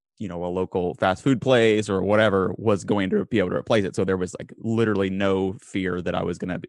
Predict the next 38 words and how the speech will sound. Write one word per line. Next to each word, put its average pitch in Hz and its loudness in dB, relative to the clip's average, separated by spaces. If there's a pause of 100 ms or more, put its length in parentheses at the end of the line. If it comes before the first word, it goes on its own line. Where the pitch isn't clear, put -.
have 90 -6
trouble 90 -4 (180)
replacing, 90 -6
you 95 -8
know, 90 -6 (200)
that 95 -4
income. 90 -6
Now 90 -4
it's - -10
like, 87 -6
oh, 117 -2
it's - -18
a - -8
little 95 -6
more 92 -4
difficult. 98 -6 (220)
And 95 -12
then 104 -2
you 98 2
layer 95 2
on, 92 -4 (420)
you 101 -8
know, 85 -8
getting 85 -6
married, 98 0
and 90 -2
you 87 -6
layer 87 -8
on 85 -12
family. 92 -4
And 92 -8
for - -10
me, 90 -8
there's - -10
a 92 -10
house, 98 -6
and 90 -8
there's, 90 -14